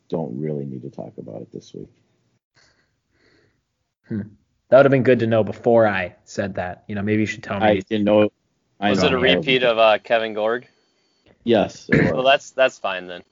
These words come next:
Speaker 3: It, it's
Speaker 1: Yeah,
Speaker 3: okay. We can,
Speaker 1: it was
Speaker 3: we
Speaker 1: a
Speaker 3: can
Speaker 1: good
Speaker 3: hear
Speaker 1: re-,
Speaker 3: it
Speaker 1: it was a,
Speaker 3: twice.
Speaker 1: it was a good repeat.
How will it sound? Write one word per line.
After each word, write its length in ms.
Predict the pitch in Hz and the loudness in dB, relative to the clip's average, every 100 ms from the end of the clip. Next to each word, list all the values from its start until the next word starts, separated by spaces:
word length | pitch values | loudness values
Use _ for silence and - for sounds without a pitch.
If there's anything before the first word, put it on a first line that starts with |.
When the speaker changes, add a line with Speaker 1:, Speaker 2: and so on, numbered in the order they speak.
| _ | _
Speaker 3:
It, 160 | 101 95 _ _ _ | -12 -12 _ _ _
it's 120 | - | -6
Speaker 1:
Yeah, 140 | 135 85 | -4 -2
Speaker 3:
okay. 100 | 85 | -2
We 100 | 98 | -6
can, 140 | - | -6
Speaker 1:
it 80 | 104 | -2
was 80 | 120 | 0
Speaker 3:
we 60 | 127 | 2
Speaker 1:
a 40 | |
Speaker 3:
can 80 | 117 | 2
Speaker 1:
good 60 | 107 | 0
Speaker 3:
hear 100 | 92 | 0
Speaker 1:
re-, 80 | 98 | -2
Speaker 3:
it 80 | - | 0
Speaker 1:
it 60 | |
was 100 | 127 | 0
a, 40 | 110 | 0
Speaker 3:
twice. 180 | 90 - _ _ _ _ _ _ _ _ _ - | -4 -10 _ _ _ _ _ _ _ _ _ -6
Speaker 1:
it 60 | 123 | -4
was 120 | 120 | -2
a 60 | 110 | -2
good 160 | 101 | -2
repeat. 580 | 85 87 - 90 76 - | -2 -6 -8 -6 -6 -4